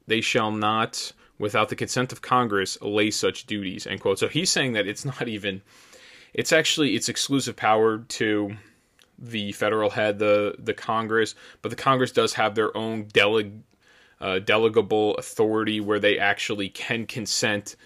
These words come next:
and allow them to lay duties on exports and imports, even if they wanted to. So this isn't even a complete and absolute, well, it is really a complete and absolute power because they can delegate it, but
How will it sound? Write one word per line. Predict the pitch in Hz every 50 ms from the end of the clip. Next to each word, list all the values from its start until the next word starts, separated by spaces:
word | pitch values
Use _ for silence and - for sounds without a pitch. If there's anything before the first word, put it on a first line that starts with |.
| - - - -
and | - 104
allow | 101 98 104 104 107 110
them | 107 107 104
to | 98 -
lay | 98 95 98 98 101
duties | 98 95 107 104 104 101 101 101 98 92 - - -
on | 101 101 101 101 98 98 95 92 _ _ _ - _ - _
exports | - 101 104 - - - 110 104 98 - -
and | - 104 107 107
imports, | 110 107 101 - 123 113 107 -
even | - 107 95 107
if | 101 - -
they | - 98
wanted | 92 98 101 101 98 101 - - 104 -
to. | - 117 101
So | - 110
this | 107 123 127 -
isn't | 156 147 131 135 127
even | 120 113 107 107
a | 101
complete | 98 - - 101 - - 120 113 107 -
and | 69 101 - -
absolute, | 98 98 98 - - - 104 101 101 98 98 98 - - - - - _ _ - - - - _ _ _ _ _ _ _ _ _ -
well, | 131 143
it | 143
is | 156 151 131 123
really | 127 123 120 113
a | 104
complete | - 101 - 123 98
and | 101
absolute | 101 101 101 - - 110 101
power | - - 101 98 101 95
because | 95 101 - 120 104 -
they | 101 95
can | - - - 113 107 101
delegate | 101 95 98 107 104 107 110 117 113
it, | 110 - -
but | - 107 98 90 -